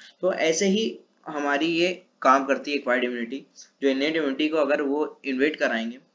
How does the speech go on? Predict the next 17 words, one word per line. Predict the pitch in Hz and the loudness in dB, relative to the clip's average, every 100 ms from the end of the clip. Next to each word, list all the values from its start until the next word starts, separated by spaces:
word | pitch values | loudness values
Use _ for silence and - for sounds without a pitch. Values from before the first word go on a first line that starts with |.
| _ _ _ _ _ _ _ - | _ _ _ _ _ _ _ 0
तब | 151 | 0
ये | 151 160 | 2 -2
हमारा | 151 131 120 208 - 131 | 0 -2 0 -2 -4 -12
acquired | 120 131 131 | 2 4 4
immunity | 123 117 147 170 _ _ | 0 -2 -4 -6 _ _
क्या | 139 | -2
करती | 131 123 131 135 | -2 -4 -4 -6
है, | 208 - _ | -6 -12 _
काम | 117 107 104 | -8 -8 -8
करती | 101 - - | -14 -16 -20
है। | - _ _ _ _ _ _ _ _ _ _ _ _ _ _ _ _ _ _ _ _ _ _ _ _ _ - | -20 _ _ _ _ _ _ _ _ _ _ _ _ _ _ _ _ _ _ _ _ _ _ _ _ _ 0
It | 202 170 | 4 6
develops | 160 170 208 135 | 6 6 4 2
during | 147 143 165 190 - _ _ _ - | 0 0 0 -6 -12 _ _ _ -12
lifetime | 131 143 190 - 165 151 | 4 4 4 2 0 0
of | 127 131 | -6 -8
an | 147 | -14